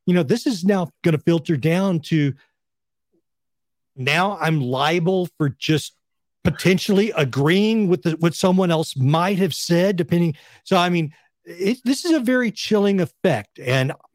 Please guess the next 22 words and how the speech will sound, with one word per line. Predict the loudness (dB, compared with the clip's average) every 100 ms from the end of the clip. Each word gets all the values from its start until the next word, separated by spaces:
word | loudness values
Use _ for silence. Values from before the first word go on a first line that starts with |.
| -2
like | 2 2 0 -2
yourself, | 0 2 0 0
I'm | 0 0 0
also | -2 -2 -2 -4
a | -4 -6
free | -2 -4
speech | -2 -2 -2 -2
person. | -2 -2 -4 -6 -8 -20 _
And | -2
I | 0 0
think | -2 -2
the | 0
more | 2 2 -2
speech, | -4 -2 -2 -4 -4
the |
better. | 0 2 2 -2 -10 _ _ _ _ _
And | 0 2 2 -2 -2
if | -2
a | 0
person | 0 0 2 0
is | 2
wrong, | 2 2 2 0